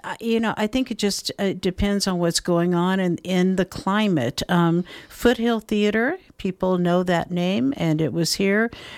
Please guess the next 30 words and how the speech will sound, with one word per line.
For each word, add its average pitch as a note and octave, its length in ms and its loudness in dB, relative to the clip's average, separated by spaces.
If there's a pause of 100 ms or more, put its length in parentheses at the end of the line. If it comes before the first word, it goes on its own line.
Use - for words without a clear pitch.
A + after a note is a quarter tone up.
(160)
We F#3+ 300 2
owe F#3 200 2
them F3 220 0
a E3 80 0
big A3 480 -2 (540)
debt E3 320 0
of F3 180 -4
gratitude D#3+ 680 -2
that D#3 180 -2
they E3 140 2
made E3 320 0
this D#3 240 0
a D#3 100 2
theater D#3+ 500 0
destination D#3 920 -2
for, E3 320 -2 (380)
for F3 160 4
miles D#3 520 2
around. C3+ 440 -4
People G3 260 -2
from E3+ 180 -4
Sacramento D#3+ 640 0
and D#3 100 2
the C#3+ 60 0
Bay D3+ 240 0
Area D#3 300 0 (120)
could D#3 220 -2
come E3+ 200 0
up D3+ 140 -2
here D#3+ 320 0